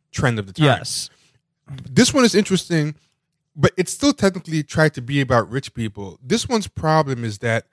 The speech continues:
Speaker 1: everybody's Gossip Girl. It's like,
Speaker 2: Yes.
Speaker 1: it's like if Gossip Girl existed where everybody had their own competing Gossip Girl blog. Like,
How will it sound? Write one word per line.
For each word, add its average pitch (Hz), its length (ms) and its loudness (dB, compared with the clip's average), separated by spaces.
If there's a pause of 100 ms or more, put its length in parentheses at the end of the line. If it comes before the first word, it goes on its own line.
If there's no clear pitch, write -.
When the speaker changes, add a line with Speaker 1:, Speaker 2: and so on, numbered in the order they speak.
(460)
Speaker 1:
everybody's 143 480 2
Gossip 101 340 -6
Girl. 98 300 -14 (500)
It's 170 160 0
like, 202 140 2
Speaker 2:
Yes. 135 280 2
Speaker 1:
it's - 100 -4
like 190 240 2 (340)
if 160 240 0 (320)
Gossip 170 340 2
Girl 147 160 2
existed 123 520 -2
where 120 200 2 (120)
everybody 151 400 2
had 127 240 0
their 127 160 -4
own 131 160 -8
competing 120 600 -8 (280)
Gossip 120 340 0
Girl 110 160 -4
blog. 117 400 2
Like, 127 180 -4